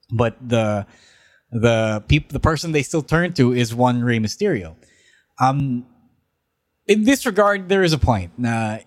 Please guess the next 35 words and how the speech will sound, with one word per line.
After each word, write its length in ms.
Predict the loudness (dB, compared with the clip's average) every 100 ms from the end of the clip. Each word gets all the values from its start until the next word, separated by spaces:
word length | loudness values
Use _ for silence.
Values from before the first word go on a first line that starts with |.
| -8
it 180 | -8 0
could 160 | 2
have 120 | 4
been 140 | 2 0
Santos. 680 | 2 0 2 -2 -2 -12 _
It 100 | -10
should 140 | 0 0
have 100 | 0
been 120 | -2
Santos, 480 | -4 -6 -8 -12 -8
but 160 | -8
it 120 | -8 -4
wasn't 300 | -2 0 0
Santos. 500 | 0 -2 -2 -2 -2
So 140 | -2
I 120 | 0
agree 240 | 0 2 2
with 160 | 2
that 240 | -2 -4 -4
part. 240 | -8 -8 _ _ _ _ _ _ _ _ 0
Um, 540 | 0 0 -2 -4 -6 -14 _ _ -4
but 160 | 0
the 80 | 0
jury 440 | 2 2 2 2
is 180 | 2 0 2
out 440 | 2 2 -2 -6
because 600 | -6 0 2 2 0 -8 _ 0
all 200 | 2 4
those 240 | 2 0 -4
other 220 | -4 -4
examples 640 | -4 0 0 -2 -4 -6
about 460 | -6 0 2 2 -2 _ _ _ _ _ -10
the 160 | -6 0
other 520 | 2 2 2 2 -2 -6 _ -2
quote-unquote 640 | -2 -2 -10 -2 0 -2